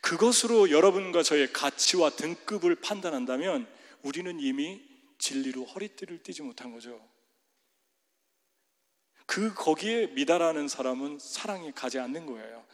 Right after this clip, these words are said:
사랑할 수 없는 사람이에요. 낙오자들이에요. 성경은 얘기합니다. 이 세상의 외모로 보면서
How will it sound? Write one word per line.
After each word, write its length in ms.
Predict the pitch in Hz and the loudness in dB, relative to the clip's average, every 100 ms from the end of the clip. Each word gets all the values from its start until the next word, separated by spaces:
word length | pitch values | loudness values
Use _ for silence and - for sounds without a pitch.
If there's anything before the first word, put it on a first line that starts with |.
| _ | _
사랑할 440 | - - 185 175 196 | -12 -10 -8 -8 -8
수 180 | - | -8
없는 300 | 147 120 143 | -8 -6 -6
사람이에요. 500 | 139 135 117 113 113 - _ _ _ _ _ _ _ _ _ _ _ _ | -6 -10 -14 -18 -20 -20 _ _ _ _ _ _ _ _ _ _ _ _
낙오자들이에요. 760 | - 123 143 139 123 113 107 107 - _ _ _ _ _ 135 | -8 -6 -4 -6 -8 -14 -16 -20 -20 _ _ _ _ _ -6
성경은 480 | 131 170 160 147 127 | -6 -6 -6 -8 -6
얘기합니다. 600 | 127 123 113 113 117 - _ _ _ _ _ _ _ _ _ _ _ _ _ _ _ _ _ - | -8 -8 -12 -16 -20 -20 _ _ _ _ _ _ _ _ _ _ _ _ _ _ _ _ _ -8
이 160 | 175 | -4
세상의 720 | 208 202 196 170 156 160 123 117 - | -4 -4 -4 -4 -4 -4 -6 -10 -4
외모로 420 | 143 147 175 160 | 0 0 -2 -4
보면서 720 | 131 127 123 123 123 120 123 | -4 -6 -6 -6 -10 -14 -18